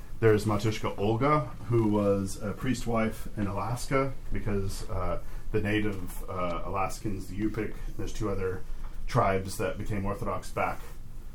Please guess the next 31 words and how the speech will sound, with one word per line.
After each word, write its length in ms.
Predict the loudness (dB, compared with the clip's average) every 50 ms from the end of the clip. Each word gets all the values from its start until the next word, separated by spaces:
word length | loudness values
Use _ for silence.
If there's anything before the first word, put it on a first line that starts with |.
| -6 -6 -4 -4
when 140 | -2 -2 -2
the 60 | -2
Russians 460 | -2 -2 -2 -2 -2 -2 -4 -4 -4
had 280 | -4 -2 -2 0 0 0 -2 0
Alaska, 500 | 0 2 2 2 2 0 0 0 -2 -2 -4 -4 -6
'cause 160 | -4 -4 -4
Saint 160 | -4 -6 -4
Herman, 300 | -4 -4 -2 -2 -2 -2
this 140 | -4 -4 -6
goes 140 | -6 -8 -6
back. 340 | -6 -4 -4 -2 -4 -4 -6 -6 -6 -6 -6 -4 -4 -4 -4 -4 -4 -4
Um, 500 | -4 -4 -2 -2 -2 -2 -2 -4 -4 -8 -10 -10 -10 -8 -6 -6 -6 -6 -6 -6 -8 -8 -8 -8 -8 -8 -8 -8 -8 -6
uh, 380 | -6 -4 -2 -2 -2 -2 -4 0 4
there's 240 | 6 6 6 4 2
a 60 | 0
lot 280 | 0 2 2 4 4
of 160 | 4 2 2 0
people 220 | -2 0 0 0
in 40 | 0
the 100 | 0 -2
O 40 | -2
C 180 | -4 -2 0
A 200 | 0 0 0 -2 -4
that 120 | -4 -4 -2
pray 180 | -2 -2 0
to 120 | 0 2 2
her. 240 | 4 2 2 2 -2 -6 -8 -8 -8 -8 -6
She 160 | -2 -2 0
has 120 | 0 0 0
not 260 | 0 0 -2 -2 0
been 380 | 0 0 0 0 0 -2 -2